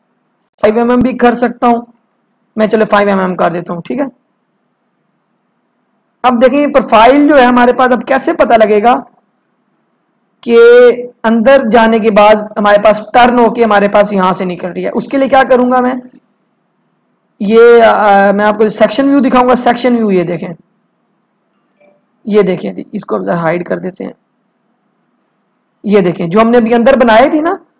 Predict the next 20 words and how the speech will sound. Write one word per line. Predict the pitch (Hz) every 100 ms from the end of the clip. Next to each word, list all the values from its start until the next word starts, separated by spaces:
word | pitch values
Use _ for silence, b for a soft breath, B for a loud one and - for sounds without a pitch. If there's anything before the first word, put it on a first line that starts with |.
| _ -
profile, | 208 214 208 214
ये, | 233 247 240 - _ _ _ _ _ _ _ _ _ _ 220
ये | 202
देखें, | 185 180
ये | 180 214
वाला | 226 226
view | 208 247
जो | 247
हमने | 240 240
बनाया | 208 202 220
था, | 240 311 - _ _ _ _ _ _ -
हम | 220
इसको | 214 240
दूसरे | 202 226 233
तरीके | 214 214 214
से | 226
भी | 214
देख | 220 214
सकते | 214 -
हैं। | 220